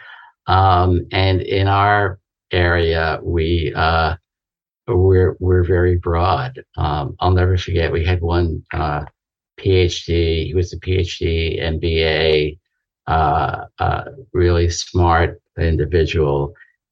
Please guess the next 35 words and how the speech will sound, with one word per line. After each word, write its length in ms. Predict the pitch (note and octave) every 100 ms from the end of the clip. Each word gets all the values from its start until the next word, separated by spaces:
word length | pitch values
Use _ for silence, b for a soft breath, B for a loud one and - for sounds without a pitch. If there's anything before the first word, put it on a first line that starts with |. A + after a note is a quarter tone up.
| -
And 420 | E2 E2 E2 E2 F2+
I 100 | F2
had 180 | F2+
put 140 | - F#2
him 120 | E2+
on 460 | E2 E2 E2 D#2+ C2
an 120 | - D#2
account 580 | D#2 E2 D#2+ E2 E2 -
that 220 | D#2 C#2+
was 240 | F2 D#2+ E2+
in 100 | E2
the 60 |
stem 260 | - - D#2+
cell 240 | - D#2
area. 400 | G2 B2 G#2 D#2+
And 100 | D#2+
he 100 | F2
said, 180 | F2 E2+
"Tony," 240 | E2+ F2 -
he 60 |
said, 200 | - F#2+
"I 60 | G1+
never 240 | F2 F2
studied 400 | F2+ F2+ F2+ F#2
stem 240 | - D#2 -
cells. 420 | E2 D#2+ D#2 - B B B B
I 80 | -
studied 400 | F2+ F#2+ F2+ D2+
lobsters 720 | D2+ D#2 D#2+ - F#2 E2+ E2 -
as 300 | E2 E2 E2+
a, 280 | E2 D2+
uh, 180 | D2 C#2 - B B B _ -
uh, 440 | E2+ D#2 - - -
a, 80 | D2+ -
a, 280 | - D#2+ -